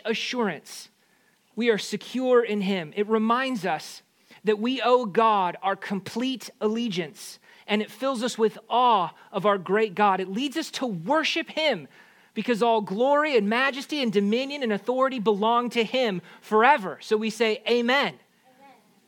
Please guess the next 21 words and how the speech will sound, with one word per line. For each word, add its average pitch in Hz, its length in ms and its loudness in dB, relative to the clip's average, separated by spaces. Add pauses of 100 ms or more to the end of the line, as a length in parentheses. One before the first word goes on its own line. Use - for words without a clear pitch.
(680)
It's 220 160 -2
a 247 60 -4
great 226 400 -2
comfort 240 560 -2
and 226 120 0
assurance 233 760 -2 (320)
that 240 160 0
God 269 360 2
called 311 480 2
us. 151 260 -6 (140)
He 254 160 -6
chose 311 580 0
to 302 140 -8
save 311 440 0
us. 156 280 -6 (160)
He 285 120 -6
prepared 320 400 2
a 294 60 -2
place 311 540 -2
for 208 200 0
us, 196 300 -2